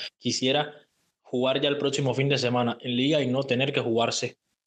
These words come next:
ese, ese encuentro, porque lamentablemente no está para presentarse, es un duelo de niños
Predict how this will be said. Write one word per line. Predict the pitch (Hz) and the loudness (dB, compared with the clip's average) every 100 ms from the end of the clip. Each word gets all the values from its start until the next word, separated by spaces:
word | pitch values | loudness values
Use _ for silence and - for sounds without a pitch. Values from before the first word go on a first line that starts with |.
| _ _ | _ _
ese, | - 127 - 120 | -2 0 2 0
ese | 123 127 | 0 0
encuentro, | 117 101 95 - - _ _ | 0 0 -4 -6 -14 _ _
porque | 117 117 110 - 113 110 107 107 104 101 98 92 - _ _ _ _ | 0 0 -2 -4 0 2 2 2 2 0 -2 -4 -8 _ _ _ _
lamentablemente | 113 110 107 120 123 123 127 123 - - _ | -2 0 2 2 2 0 0 -2 -2 -10 _
no | 113 117 | -2 0
está | 117 123 | 0 0
para | 113 | 2
presentarse, | 107 104 110 117 123 123 | 0 -2 -2 0 0 0
es | |
un | 120 123 | -2 0
duelo | 117 110 | 0 2
de | 110 | 2
niños | 135 175 202 226 - | 2 2 2 0 -6